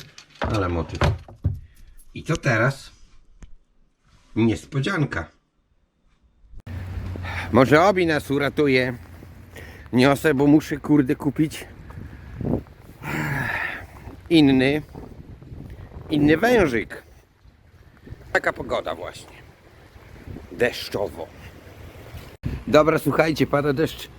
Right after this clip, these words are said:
Kurde, czemu to jest wszystko takie skomplikowane? Ja pierdzielę. Musiałem kupić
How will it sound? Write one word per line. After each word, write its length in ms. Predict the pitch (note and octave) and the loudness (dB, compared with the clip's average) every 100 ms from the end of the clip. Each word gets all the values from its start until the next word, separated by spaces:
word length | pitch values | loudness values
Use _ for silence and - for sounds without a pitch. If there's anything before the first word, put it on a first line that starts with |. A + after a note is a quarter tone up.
| - - - | -20 -20 -6
Kurde, 480 | - F#3+ A#3+ D3+ C3+ | 6 10 10 8 6
czemu 260 | B2 E3+ G#3 | 6 0 0
to 80 | G#3 | -4
jest 100 | - | -6
wszystko 280 | A3 - | -8 -6
takie 220 | G#3 - G#3 | -6 -6 -8
skomplikowane? 1120 | - - A3 A3 G3+ A#3 - A3+ G3 E3 C#3 | -6 2 4 4 0 -2 4 4 4 4 2
Ja 140 | D3 | 2
pierdzielę. 420 | - C#3+ C#3 C#3+ - - - - - | 0 -2 2 0 0 -12 -16 -6 -4
Musiałem 360 | A#2 E3+ F3 | 2 2 0
kupić 400 | - E3+ E3 - | -4 -6 -6 -8